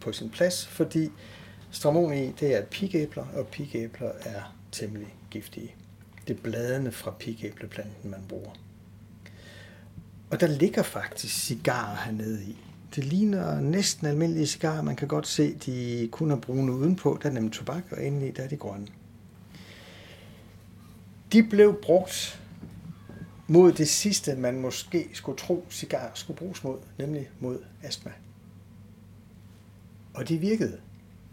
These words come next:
Øhm, man brugte både røgelse forebyggende, men man brugte det her også som alfa-, an-, anfaldsmedicin. Og sagen er, at de, øh,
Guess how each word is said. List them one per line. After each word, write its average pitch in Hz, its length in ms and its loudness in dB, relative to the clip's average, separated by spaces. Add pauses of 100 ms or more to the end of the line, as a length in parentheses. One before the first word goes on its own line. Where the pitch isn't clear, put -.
(560)
Øhm, 117 440 -2 (100)
man 131 140 -6
brugte 170 360 -2 (200)
både 139 180 0
røgelse 127 440 -2
forebyggende, 165 540 -2
men 127 220 -8
man 120 140 -2
brugte 147 380 -8
det 131 80 -2
her 123 100 -2
også 120 180 -6
som 117 140 -4
alfa-, - 440 -8
an-, 135 140 -8 (160)
anfaldsmedicin. 110 1160 -6 (1080)
Og - 80 -6
sagen 185 280 10
er, 170 140 8
at 165 200 4
de, 170 60 4
øh, 135 480 8